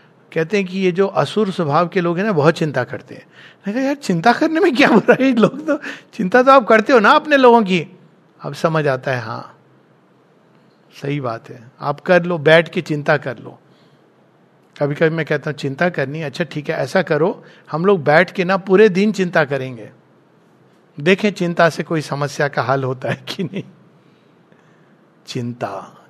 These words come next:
चिंता अज्ञान, अंधकार, अश्रद्धा से जन्म लेती है।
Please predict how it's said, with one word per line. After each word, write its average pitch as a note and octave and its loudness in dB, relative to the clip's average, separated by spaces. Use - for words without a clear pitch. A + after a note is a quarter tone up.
चिंता B2 -4
अज्ञान, B2+ -4
अंधकार, C3 -2
अश्रद्धा D3 2
से C#3 -6
जन्म A2+ -8
लेती G2+ -16
है। - -20